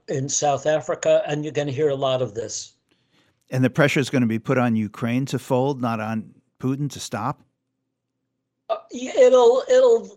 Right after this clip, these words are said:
Speaker 1: be, you know, i-, s-, s-, voiced as being even, but, but the, the, the implication will be that, that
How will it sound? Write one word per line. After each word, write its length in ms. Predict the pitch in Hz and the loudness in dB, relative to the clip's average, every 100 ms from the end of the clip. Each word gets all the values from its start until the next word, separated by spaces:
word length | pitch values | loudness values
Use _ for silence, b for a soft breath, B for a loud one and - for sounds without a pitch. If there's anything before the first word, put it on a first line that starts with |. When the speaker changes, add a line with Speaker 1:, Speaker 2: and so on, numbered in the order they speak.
| - | -12
Speaker 1:
be, 520 | 254 240 220 196 - - | -8 -6 -6 -8 -16 -2
you 160 | 208 | 0
know, 420 | 202 190 185 185 - - | 0 0 0 0 -4 -10
i-, 180 | 233 | -10
s-, 240 | 220 - 170 180 | -6 -6 -6 -8
s-, 180 | 196 - - 143 147 | -8 -8 -8 -8 -2
voiced 440 | 214 208 156 - | 2 0 -2 -8
as 220 | 185 147 | -8 -8
being 380 | - 180 165 185 | -6 -6 -6 -10
even, 600 | - 220 139 165 160 160 - b b _ | -10 -8 -4 -4 -4 -10 -14 b b _
but, 280 | 185 180 180 - - - | 0 0 -2 -14 -12 -2
but 220 | 208 - | -2 -2
the, 260 | 180 180 180 | -4 -4 -8
the, 340 | 175 170 180 | -8 -8 -8
the 160 | 170 196 | -2 -2
implication 720 | 202 180 - 180 165 175 160 | -2 -6 -2 -2 -2 -6 -6
will 160 | 160 156 | -4 -4
be 300 | 135 160 151 | -4 -4 -4
that, 440 | 143 151 139 - | -2 0 -2 -2
that 420 | 156 147 - - | 0 0 -4 -18